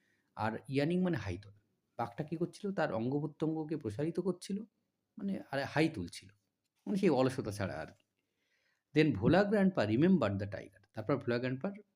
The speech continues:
তার সেই বাঘের কথা মনে পড়ল।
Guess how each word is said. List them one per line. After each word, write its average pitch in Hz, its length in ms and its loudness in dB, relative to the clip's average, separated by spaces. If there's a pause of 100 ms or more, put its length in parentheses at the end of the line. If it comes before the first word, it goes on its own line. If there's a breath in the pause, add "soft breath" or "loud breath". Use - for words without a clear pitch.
(580)
তার 147 160 0 (1200)
সেই 98 420 -4 (160)
বাঘের 135 260 0
কথা 101 180 -4
মনে - 180 -12
পড়ল। - 300 -20